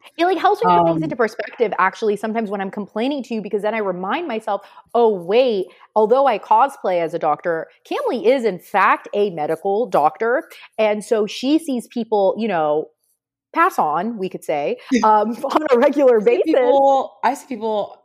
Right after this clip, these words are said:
Speaker 2: who are really unhappy. I mean, I'm not saying that, I'm saying it with, like, kind of, like, a jovial voice sound, but that's,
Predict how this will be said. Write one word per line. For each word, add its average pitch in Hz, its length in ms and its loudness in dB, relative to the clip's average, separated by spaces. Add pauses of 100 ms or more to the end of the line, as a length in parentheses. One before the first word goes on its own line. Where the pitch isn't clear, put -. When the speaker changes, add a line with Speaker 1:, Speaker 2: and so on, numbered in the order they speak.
(920)
Speaker 2:
who 202 120 -4
are 208 200 2
really 185 280 -6
unhappy. 175 640 -10
I 202 40 0
mean, 220 100 2
I'm 226 60 0
not 262 160 4
saying 254 140 -2
that, 233 100 -2
I'm 202 140 0
saying 247 220 -2
it - 20 -2
with, 214 140 -4
like, 185 80 -4
kind 175 160 2
of, 165 40 -6
like, 170 120 -6
a 160 60 -2
jovial 160 440 -4
voice 156 300 -6
sound, 170 260 -4
but 175 140 -6
that's, 196 260 -2